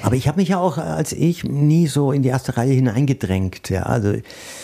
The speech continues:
ich war selten in Talkshows als, als Frank Markus oder ich bin, äh, ja, so, so öffentlich als Frank Markus eher selten aufgetreten. In der Figur immer und jederzeit, ne?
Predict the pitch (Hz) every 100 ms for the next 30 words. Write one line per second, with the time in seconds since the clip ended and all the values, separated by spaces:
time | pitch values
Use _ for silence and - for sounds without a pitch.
0 | - - - - - 110 104 107 113 127
1 | 123 101 104 113 - 101 90 90 - 95
2 | 92 - - - - 101 - 101 92 92
3 | 95 - 95 92 95 95 90 - - -
4 | - - - - 113 - 131 135 131 -
5 | - - - - - _ - - 101 98
6 | 104 113 - 135 147 131 135 - - -
7 | 117 - 101 113 101 107 - 117 95 -
8 | 104 104 104 87 82 - 95 - 107 -
9 | 85 - 95 - - - - 101 - 107
10 | 107 117 117 113 101 92 95 90 - 87
11 | 78 - 87